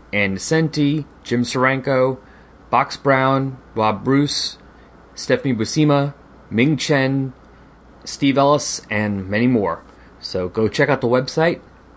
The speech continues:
asburyparkcomiccon dot com, and see if you wanna go. I'm hopefully gonna be there Sunday, so I'll let you know how it goes.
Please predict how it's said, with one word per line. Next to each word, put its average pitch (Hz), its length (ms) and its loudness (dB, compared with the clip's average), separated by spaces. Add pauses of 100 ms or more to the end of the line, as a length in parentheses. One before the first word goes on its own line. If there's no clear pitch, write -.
asburyparkcomiccon 131 1400 -2
dot 127 180 -4
com, 180 380 2
and 123 440 0 (140)
see - 180 -8
if 113 100 -6
you 131 60 -2
wanna 147 140 2
go. 214 260 0 (720)
I'm 139 220 2
hopefully 180 320 2
gonna 170 140 0
be 165 120 2
there 160 200 0
Sunday, 92 540 -2 (540)
so 82 300 -14 (840)
I'll 98 120 -2
let 104 160 0
you 127 40 0
know 123 120 4
how 123 100 4
it 123 60 0
goes. 101 380 0